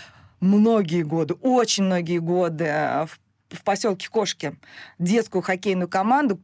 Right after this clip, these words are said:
куда он очень активно привлекал девочек и постоянно их возил на такой самый замечательный для всех мальчишек турнир «Золотая шайба», именно по девочкам, которые до восемнадцати лет ездили по всей России. Он их возил, та-, таскал. Это вот просто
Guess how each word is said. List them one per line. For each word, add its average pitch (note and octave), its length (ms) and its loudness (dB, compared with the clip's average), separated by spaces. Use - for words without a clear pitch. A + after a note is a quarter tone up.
куда A3 200 2
он A3+ 280 0
очень A#3 360 0
активно F3+ 360 -2
привлекал F#3+ 420 -2
девочек C4 480 -2
и A3+ 80 -2
постоянно A#3 600 0
их G3+ 260 -2
возил G3 280 0
на F#3 220 0
такой G3 260 -4
самый C4+ 380 0
замечательный A3+ 440 -2
для F#3+ 80 -2
всех G3+ 140 -8
мальчишек G3+ 460 -4
турнир G3+ 340 0
«Золотая F#3 400 0
шайба», C4 400 0
именно A3 240 0
по A3 180 2
девочкам, G3+ 680 -2
которые G3+ 360 0
до F#3 120 -2
восемнадцати G#3+ 460 -2
лет B3+ 200 0
ездили A3+ 420 0
по A3 160 -2
всей B3+ 220 -2
России. B3 340 -2
Он G3 120 0
их F3 100 -6
возил, G3+ 320 0
та-, G3 220 -2
таскал. A3 420 -2
Это A3 160 -4
вот G#3 100 -8
просто G#3+ 300 -4